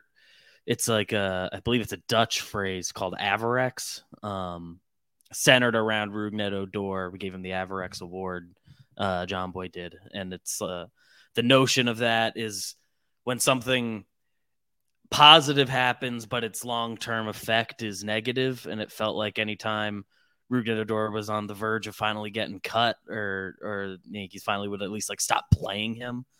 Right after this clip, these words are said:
uh, he would then, like, homer in back-to-back games or, or, and, like, make a nice play at second. And,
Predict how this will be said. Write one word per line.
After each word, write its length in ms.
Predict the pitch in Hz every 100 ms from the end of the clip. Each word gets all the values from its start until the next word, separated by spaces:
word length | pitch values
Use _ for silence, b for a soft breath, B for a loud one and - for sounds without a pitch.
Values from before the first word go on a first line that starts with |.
| _ _ _ -
uh, 360 | 117 101 95
he 180 | 95 117
would 120 | 113
then, 280 | 107 101 101 104
like, 260 | 98 - _
homer 380 | - 120 110 104
in 80 | 104
back-to-back 580 | 104 - 107 104 98
games 520 | 110 104 104 101 101 98
or, 300 | 95 98 90 -
or, 220 | 101 95
and, 140 | 104 95
like, 160 | 98
make 220 | 101 101 104
a 40 |
nice 240 | 101 104
play 240 | - 107 104
at 100 | -
second. 520 | 101 101 - 104 101
And, 180 | 95